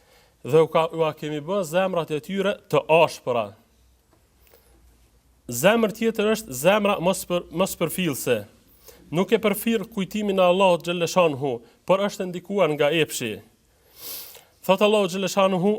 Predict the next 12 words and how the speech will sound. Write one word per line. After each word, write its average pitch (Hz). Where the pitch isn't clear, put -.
"Wa 160
la 202
tuti' 190
man 180
aghfalna 175
qalbahu 160
an 127
dhikrina." 123
Edhe 139
mos 170
e 180
paso 190